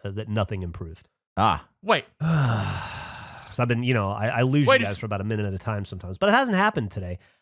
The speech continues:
Speaker 1: Also, uh, Andrew just told me something
Speaker 3: Wait.
Speaker 1: while he's gone. I'm gonna cover for him. Jacksonville Jaguars song number eight, uh, Bro Hymn,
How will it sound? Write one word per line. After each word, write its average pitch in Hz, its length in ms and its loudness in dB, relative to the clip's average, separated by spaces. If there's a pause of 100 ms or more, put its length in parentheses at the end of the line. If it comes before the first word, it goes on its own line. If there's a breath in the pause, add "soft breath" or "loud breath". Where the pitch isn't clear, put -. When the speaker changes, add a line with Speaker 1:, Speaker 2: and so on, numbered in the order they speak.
Speaker 1:
Also, 359 480 8
uh, 202 180 8 (460)
Andrew 277 340 4
just - 420 0
told 262 180 4
me 202 80 4
something 139 380 0
Speaker 3:
Wait. 208 140 8
Speaker 1:
while 170 80 10
he's 160 160 2
gone. 147 200 6
I'm 113 60 2
gonna 113 120 0
cover 143 220 2
for 110 160 -2
him. 107 120 -2 (460)
Jacksonville 262 540 6
Jaguars 147 800 4
song 143 540 6
number 135 300 4
eight, 127 440 0 (320)
uh, 127 240 8
Bro 135 380 6
Hymn, 117 380 2